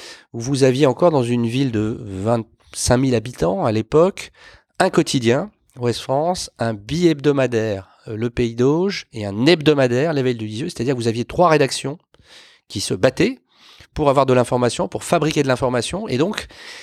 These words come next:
euh, voilà, il y avait une vie médiatique locale extrêmement intense,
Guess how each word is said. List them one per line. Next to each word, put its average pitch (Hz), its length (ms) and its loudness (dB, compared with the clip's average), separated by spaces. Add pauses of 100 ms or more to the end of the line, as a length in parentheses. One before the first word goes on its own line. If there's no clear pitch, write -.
(240)
euh, 98 1120 -2
voilà, 156 200 4
il 135 60 2
y - 20 2
avait 127 120 4
une 139 100 4
vie 160 180 -2
médiatique 151 500 2
locale 160 480 2
extrêmement 156 600 2
intense, 165 520 0